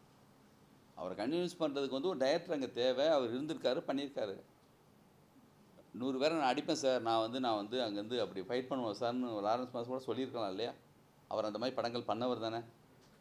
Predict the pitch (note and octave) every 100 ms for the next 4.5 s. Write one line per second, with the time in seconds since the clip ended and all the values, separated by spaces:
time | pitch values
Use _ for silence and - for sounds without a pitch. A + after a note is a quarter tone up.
0 | - - - - - - - - G2+ A2+
1 | C#3+ D#3+ D#3+ C3 C#3 C#3+ C#3+ C#3+ B2+ A#2
2 | A#2+ B2 - - G#2 G#2 B2 B2 D3 B2
3 | A#2 C#3 D3 C3 C3+ A#2+ A#2 G2+ C3 D3+
4 | C3+ C3 B2+ C#3